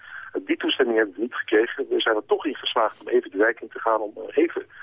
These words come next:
te kijken, eh, vanuit de auto. We zijn niet gestopt, we zijn langs gereden. Meer was niet mogelijk. Wat we zagen, dat waren een aantal panden die uitgebrand waren, een aantal appartementen,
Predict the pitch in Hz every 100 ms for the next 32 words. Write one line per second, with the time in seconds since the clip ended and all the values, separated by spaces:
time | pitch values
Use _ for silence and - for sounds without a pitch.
0 | - - - - 127 156 160 147 - 104
1 | - 113 151 160 123 110 - 120 107 104
2 | 151 - - 117 - - 104 104 127 -
3 | 113 110 110 107 - - - - 135 143
4 | 113 - 135 113 110 - 123 - - -
5 | - 147 - 120 127 147 147 - - 127
6 | - 117 117 117 107 107 160 147 117 -
7 | 131 127 104 120 135 - 113 110 113 113
8 | 127 120 113 - - - 104 127 151 131